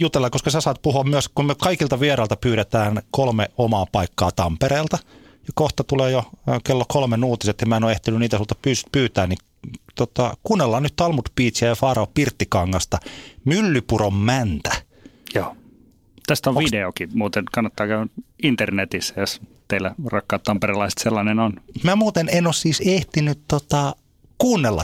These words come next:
Speaker 1: tätä. Että mä nyt, mä just puhuin Sirklestä ei radioystävällisenä. Sä vakuutit mua, että tää voi olla ysiviisi seiskan kuuntelijoille
Speaker 2: Tää on
Speaker 1: ok
Speaker 2: tuleva
Speaker 1: kamaa.
Speaker 2: ysiviisi seiskan hitti, mä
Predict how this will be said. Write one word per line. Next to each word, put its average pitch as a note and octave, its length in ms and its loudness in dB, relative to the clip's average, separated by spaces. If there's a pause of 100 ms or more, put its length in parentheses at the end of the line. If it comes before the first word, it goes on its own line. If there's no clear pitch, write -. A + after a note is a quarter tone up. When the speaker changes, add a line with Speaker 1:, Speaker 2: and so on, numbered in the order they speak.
(120)
Speaker 1:
tätä. G2+ 260 0
Että A#2+ 160 -2
mä E3+ 140 4
nyt, F3+ 180 -2
mä E3 100 2
just E3+ 180 -2
puhuin F3 260 2
Sirklestä F3+ 500 0
ei E3+ 200 2
radioystävällisenä. B2+ 960 0
Sä D3+ 160 0
vakuutit C#3 500 0
mua, A2+ 220 2
että G#2+ 180 -4
tää C#3+ 240 0
voi C3 140 2
olla C3 140 2
ysiviisi B2+ 300 0
seiskan A2 280 -2
kuuntelijoille G#2 460 0
Speaker 2:
Tää C3+ 120 2
on C3+ 60 2
Speaker 1:
ok A#2+ 60 -4
Speaker 2:
tuleva D3 220 2
Speaker 1:
kamaa. B2 160 2
Speaker 2:
ysiviisi A2+ 420 0
seiskan G#2+ 340 -2
hitti, G2+ 360 -4
mä F#2 140 -4